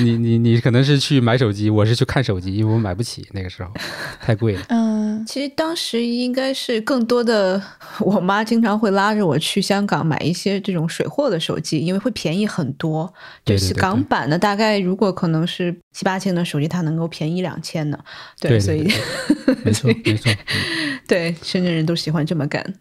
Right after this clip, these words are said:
Speaker 1: 所以你去华强北就很开眼界嘛，然后基本上吧，我觉得我大部分的这个休息的时间都是耗在这些地方了，就是华强北啊，或者是，或者这个各个手机的店啊，然后去看这些东西。自己也买了很多的书，那个时候还有什么数字通讯啊、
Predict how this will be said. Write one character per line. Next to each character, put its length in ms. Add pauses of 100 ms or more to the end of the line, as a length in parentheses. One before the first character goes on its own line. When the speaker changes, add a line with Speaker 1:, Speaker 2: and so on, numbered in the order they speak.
Speaker 1:
所 100
以 60
你 100
去 120
华 140
强 80
北 100
就 100
很 140
开 140
眼 200
界 160
嘛， 160
然 160
后 280 (220)
基 100
本 140
上 160
吧， 80
我 100
觉 80
得 60
我 80
大 140
部 120
分 140
的 100
这 160
个 160
休 220
息 60
的 100
时 140
间 200
都 140
是 320
耗 180
在 140
这 100
些 120
地 100
方 220
了， 80
就 120
是 220 (480)
华 140
强 180
北 160
啊， 200
或 120
者 80
是， 220
或 140
者 100
这 160
个 160
各 180
个 100
手 180
机 280
的 120
店 320
啊， 200
然 140
后 140
去 140
看 300
这 140
些 120
东 200
西。 200 (440)
自 140
己 100
也 80
买 180
了 60
很 120
多 140
的 80
书， 440
那 80
个 60
时 80
候 80
还 120
有 140
什 100
么 140
数 640
字 260
通 240
讯 300
啊、 280